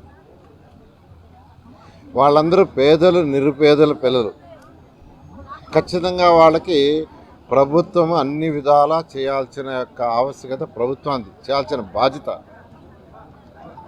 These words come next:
నేను ఎప్పటికప్పుడు ఎడ్యుకేషన్ మినిస్టర్ అయినటువంటి గౌరవనీయులైన, ఆ,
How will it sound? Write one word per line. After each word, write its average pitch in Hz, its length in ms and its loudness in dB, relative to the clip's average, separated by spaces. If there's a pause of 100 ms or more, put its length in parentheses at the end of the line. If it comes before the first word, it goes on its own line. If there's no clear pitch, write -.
(300)
నేను 165 220 2
ఎప్పటికప్పుడు 170 920 0 (2250)
ఎడ్యుకేషన్ 156 580 -2
మినిస్టర్ 151 300 -2
అయినటువంటి 135 600 -4
గౌరవనీయులైన, 127 760 -2 (840)
ఆ, 107 460 -2